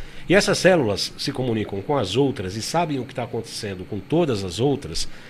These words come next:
por intermédio de pequenas emissões de fótons, né? Que é um, é uma emissão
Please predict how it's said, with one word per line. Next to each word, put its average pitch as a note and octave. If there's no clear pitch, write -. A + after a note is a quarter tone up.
por A2
intermédio A#2+
de G#2+
pequenas B2
emissões G#2+
de A2
fótons, F#2
né? A#2+
Que F#2+
é -
um, G2+
é A2
uma G#2+
emissão G2